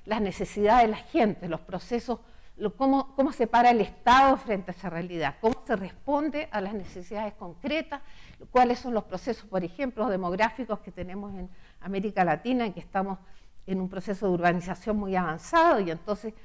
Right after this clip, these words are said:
eh, la población está envejeciendo y el gran tema de vivienda a veces es el problema de la tercera edad o de las personas en, en, en, con discapacidades varias, ¿no es cierto?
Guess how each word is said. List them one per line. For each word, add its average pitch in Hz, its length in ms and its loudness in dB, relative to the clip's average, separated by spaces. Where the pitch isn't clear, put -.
eh, 175 120 -12
la 170 200 0
población 180 520 0
está 208 220 -2
envejeciendo 247 760 -2
y 202 120 2
el 165 120 0
gran 240 340 2
tema 226 280 -2
de 208 80 0
vivienda 208 480 -2
a - 20 0
veces 185 340 -2
es - 60 -16
el 180 140 -4
problema 165 400 -12
de 160 80 -10
la 139 100 -10
tercera 160 400 -8
edad 254 260 -2
o 175 140 -2
de 160 100 4
las 156 120 -4
personas 170 400 -8
en, 156 280 -12
en, 151 280 -12
en, 139 160 -16
con 160 260 -4
discapacidades 170 840 0
varias, 233 360 2
¿no - 40 -18
es - 60 -16
cierto? 240 280 -8